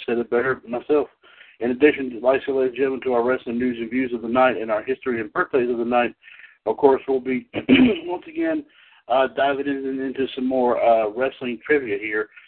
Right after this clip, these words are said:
Uh, as, of course, like I said, J D, I will test J D's and John's, uh, opinion here about, like, just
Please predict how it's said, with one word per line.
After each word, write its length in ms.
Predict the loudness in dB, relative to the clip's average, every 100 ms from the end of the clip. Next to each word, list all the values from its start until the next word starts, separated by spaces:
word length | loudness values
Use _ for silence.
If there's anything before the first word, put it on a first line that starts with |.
| _ 4
Uh, 360 | 6 8 6 0
as, 40 | -6
of 80 | -12
course, 240 | -10 -8
like 180 | -6 -6
I 40 | -6
said, 140 | -6
J 160 | -4 -6
D, 120 | -4
I 100 | -6 -6
will 100 | -12
test 280 | -2 -2 -2 -6
J 100 | -6
D's 360 | -6 -8 -8 -12
and 140 | -6
John's, 400 | 0 2 2 -2
uh, 280 | 0 2 0 -4 _ _ _ _ -4
opinion 280 | 0 0
here 180 | 2 2
about, 280 | 4 4 4
like, 260 | 0 -2 -4
just 160 | -12